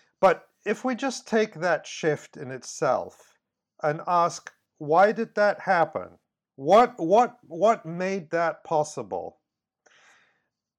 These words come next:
In my opinion, it definitely wasn't because of people having friendly words with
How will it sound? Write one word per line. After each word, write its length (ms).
In 120
my 300
opinion, 680
it 280
definitely 600
wasn't 560
because 380
of 180
people 760
having 580
friendly 760
words 760
with 640